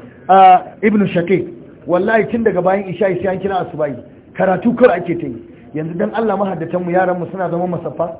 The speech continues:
musaffa, suna wannan ko ku dai zaman karya hula ne da naɗe riga ake yi. Ku yi ƙirƙiro halƙoƙi,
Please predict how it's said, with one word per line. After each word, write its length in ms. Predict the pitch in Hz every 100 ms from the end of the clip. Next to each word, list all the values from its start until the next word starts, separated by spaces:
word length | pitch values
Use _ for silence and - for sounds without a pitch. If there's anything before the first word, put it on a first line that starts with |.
| -
musaffa, 540 | 151 156 - 175 - - - - -
suna 200 | 196 180
wannan 420 | 170 196 202 - - - - - - -
ko 80 | 208
ku 100 | 208
dai 100 | 185
zaman 260 | 185 190 190 -
karya 280 | 208 208
hula 340 | 139 156 165 185
ne 180 | 170 - - -
da 100 | 147
naɗe 180 | 180 196 190 170
riga 420 | 151 165 175 - - - - - - - - - - - - - - - - -
ake 180 | 170 160
yi. 200 | 135 - - - - -
Ku 120 | - 202
yi 60 | 214
ƙirƙiro 440 | 233 233 226 220 -
halƙoƙi, 640 | 214 214 208 208 202 185